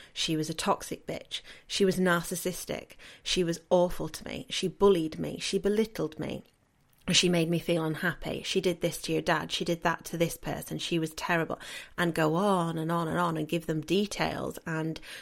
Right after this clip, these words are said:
use language that's both aggressive and overly emotional. Or I could say to them, "Well, she's not in our lives anymore because her behaviour was really unkind,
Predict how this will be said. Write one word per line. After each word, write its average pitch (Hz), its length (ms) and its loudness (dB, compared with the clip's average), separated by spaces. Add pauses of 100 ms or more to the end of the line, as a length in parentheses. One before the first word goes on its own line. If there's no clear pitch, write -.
(100)
use 175 320 6
language 170 540 0
that's - 180 -4
both 156 240 0
aggressive 151 680 0
and 143 200 -4
overly 156 340 2
emotional. 156 680 -2 (500)
Or 175 500 6 (320)
I 160 120 2
could 160 200 -6
say 156 200 2
to 160 160 -8
them, 151 260 -2 (420)
"Well, 156 440 -2 (300)
she's 165 220 0
not 185 140 2
in 226 100 0
our 196 140 2
lives 151 320 -4
anymore 143 480 -4
because 151 720 -2 (280)
her 160 120 0
behaviour 151 560 -2
was 175 220 -2
really 147 260 2
unkind, 143 720 -6